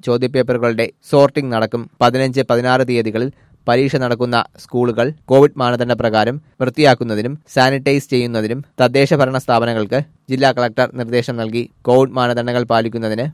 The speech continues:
പി ടി ഐയുടെയും മറ്റും സഹകരണം തേടും. രജിസ്റ്റർ ചെയ്ത വിദ്യാർത്ഥികൾ ആലപ്പുഴ ആറായിരത്തി നാനൂറ്റി അൻപത്തിയെട്ട്, മാവേലിക്കര ഏഴായിരത്തി ഒരുന്നൂറ്റി എഴുപത്തിമൂന്ന്, ചേർത്തല ആറായിരത്തി മുന്നൂറ്റി എഴുപത്തിമൂന്ന്, കുട്ടനാട് രണ്ടായിരത്തി എഴുപത്തിയൊൻപത്.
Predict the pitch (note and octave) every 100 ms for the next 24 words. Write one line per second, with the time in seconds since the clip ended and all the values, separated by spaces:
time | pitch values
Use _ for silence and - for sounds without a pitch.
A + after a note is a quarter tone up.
0 | - C3+ C3+ C#3 C3+ C3+ C3 A#2+ A#2+ A#2+
1 | A#2 A#2 A#2 A2+ A#2 A2+ C#3+ B2+ B2 -
2 | C3 B2 A#2+ A#2 A2+ A2 G#2+ A#2+ D3 _
3 | _ A#2 A#2 A#2+ B2 - - A#2 A#2+ B2+
4 | B2 B2+ A#2+ A#2+ A#2 A2+ A#2 A2+ A2 F#2+
5 | C#3+ - _ _ - A#2+ A#2+ A#2 A#2 A#2
6 | - B2 A#2+ B2 B2+ A#2+ A#2 A#2 A#2 A2
7 | A2 A2 G#2 B2 D3+ _ _ - B2 A#2
8 | B2 G#2 A#2+ A#2 B2 B2 B2 A#2+ A#2 A#2
9 | A2+ G#2+ G#2+ G#2 B2 - _ _ - A#2
10 | A#2+ A#2 A2+ A2+ A#2+ A#2+ A#2+ B2+ A2+ A2+
11 | A2+ A2+ G#2+ G#2+